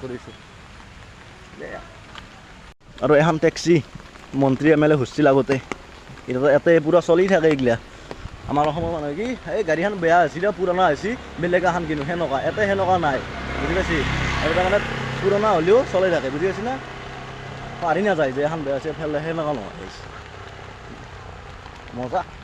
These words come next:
আৰু এইবাগে এখন নতুনকৈ স্কুল বনাই আছে এখন। আৰু গাইজ, ফাইনেলি শিৱা আহি পালে, চাওক, চাই দে একবাৰ। চ' এতিয়া শিৱা আহি পালে, এতিয়া তাৰ বোলে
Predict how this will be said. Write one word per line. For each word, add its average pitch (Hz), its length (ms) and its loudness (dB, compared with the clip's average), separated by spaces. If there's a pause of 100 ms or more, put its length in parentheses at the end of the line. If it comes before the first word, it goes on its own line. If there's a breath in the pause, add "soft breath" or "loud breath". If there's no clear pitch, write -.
(720)
আৰু 120 100 4
এইবাগে 139 260 6
এখন 147 140 4
নতুনকৈ 127 320 2
স্কুল 147 200 0
বনাই 131 260 4
আছে 139 180 -2
এখন। 139 260 0 (1200)
আৰু 160 160 -2
গাইজ, 202 140 2
ফাইনেলি 180 340 0
শিৱা 175 280 0
আহি 151 120 2
পালে, 147 200 -4
চাওক, 180 200 -2 (420)
চাই 165 100 -6
দে 220 80 -2
একবাৰ। 147 300 -4 (960)
চ' - 40 -6
এতিয়া 165 260 -2
শিৱা 180 260 0
আহি 175 100 0
পালে, 156 140 -2
এতিয়া 175 100 -4
তাৰ 180 120 0
বোলে 185 140 0